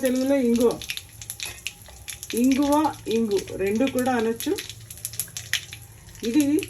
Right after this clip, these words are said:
ఆరోగ్యానికి అజీర్ణమైన సమస్యలు ఏమీ రాకుండా మనకు అన్ని రకాలుగా ఆరోగ్యాన్ని ఇచ్చేది ఇంగువ. ఇంగువ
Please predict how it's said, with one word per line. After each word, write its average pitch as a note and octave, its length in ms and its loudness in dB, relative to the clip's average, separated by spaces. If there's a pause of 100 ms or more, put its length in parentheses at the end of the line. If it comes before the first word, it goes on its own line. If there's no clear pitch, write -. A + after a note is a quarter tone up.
(260)
ఆరోగ్యానికి A#3+ 600 2
అజీర్ణమైన A#3+ 760 2 (520)
సమస్యలు G#3+ 500 2 (180)
ఏమీ A#3+ 180 6
రాకుండా F3+ 500 -2 (1300)
మనకు A#3 380 0
అన్ని G3 180 2 (100)
రకాలుగా B3 480 2 (960)
ఆరోగ్యాన్ని G#3+ 560 4
ఇచ్చేది G3+ 340 -2 (140)
ఇంగువ. F3+ 240 2 (1700)
ఇంగువ D4+ 240 8